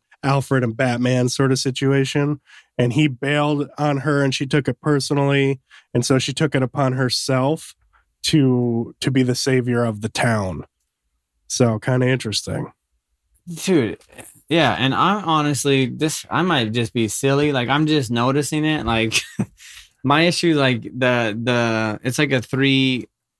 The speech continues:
Speaker 2: page, four page issue, like, in the back, and it's upside down.
Speaker 1: Yeah.
Speaker 2: I don't know. I didn't even pay attention.
Speaker 1: You'll like it, so
Speaker 2: So
Speaker 1: check
Speaker 2: I'll
Speaker 1: it
Speaker 2: ch-,
Speaker 1: out.
Speaker 2: I'll check it out. Yeah, it looks
Speaker 1: Yeah.
Speaker 2: pretty rad.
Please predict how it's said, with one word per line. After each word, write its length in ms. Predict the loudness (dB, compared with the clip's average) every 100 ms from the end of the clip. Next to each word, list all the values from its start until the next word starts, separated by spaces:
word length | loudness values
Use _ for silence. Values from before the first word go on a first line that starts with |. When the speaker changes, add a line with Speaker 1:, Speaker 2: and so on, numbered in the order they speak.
| _ _ _ -20 0
Speaker 2:
page, 340 | 2 4 2
four 300 | -2 -2 -2
page 340 | 0 0 0 0
issue, 340 | -2 0 0
like, 180 | 0 0
in 80 | 0
the 80 |
back, 320 | 0 0 0 -2
and 80 |
it's 120 | -4 -4
upside 380 | -4 -2 -2
down. 400 | 0 0 0 -2 -6 _ _ _ 0
Speaker 1:
Yeah. 320 | 0 0 -4 -10 _ _
Speaker 2:
I 140 | -4 -2
don't 160 | -2
know. 240 | -2 -4 -6 -6
I 140 | -2
didn't 260 | 0 0 0
even 420 | 0 0 -2 -4 -10 _ _ -20 -14 -14 0
pay 120 | 0
attention. 160 | 2 2
Speaker 1:
You'll 80 | 2
like 240 | 2 2
it, 240 | 0 -2
so 80 | -2
Speaker 2:
So 20 |
Speaker 1:
check 140 | 0 2
Speaker 2:
I'll 100 | 2
Speaker 1:
it 40 | 2
Speaker 2:
ch-, 20 |
Speaker 1:
out. 100 | 0
Speaker 2:
I'll 120 | 0
check 260 | 0 -2 0
it 80 | -2
out. 140 | 0
Yeah, 120 | 2
it 60 | 2
looks 180 | 0 2
Speaker 1:
Yeah. 80 | 2
Speaker 2:
pretty 180 | 2
rad. 300 | 2 2 -2